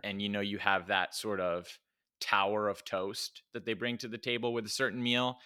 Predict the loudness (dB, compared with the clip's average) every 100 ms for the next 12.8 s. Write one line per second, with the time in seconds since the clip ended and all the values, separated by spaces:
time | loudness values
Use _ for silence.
0 | -20 -20 _ 4 4 4 0 4 8 8
1 | 8 -2 -2 -2 -4 -4 -2 2 2 2
2 | 2 4 4 2 -2 -4 -6 -4 -4 4
3 | 8 8 6 4 4 0 -2 -2 8 10
4 | 10 8 2 -6 -2 -2 0 0 -2 -6
5 | -6 0 2 4 4 2 0 -4 -2 2
6 | 2 0 4 6 6 2 -4 _ -20 -8
7 | 0 4 4 4 2 0 0 0 2 2
8 | 2 0 0 -2 0 0 0 2 6 6
9 | 6 6 10 12 12 10 6 -2 -20 _
10 | 8 10 10 8 6 6 6 2 _ _
11 | _ _ _ 4 6 8 12 12 10 4
12 | 4 8 12 12 12 12 10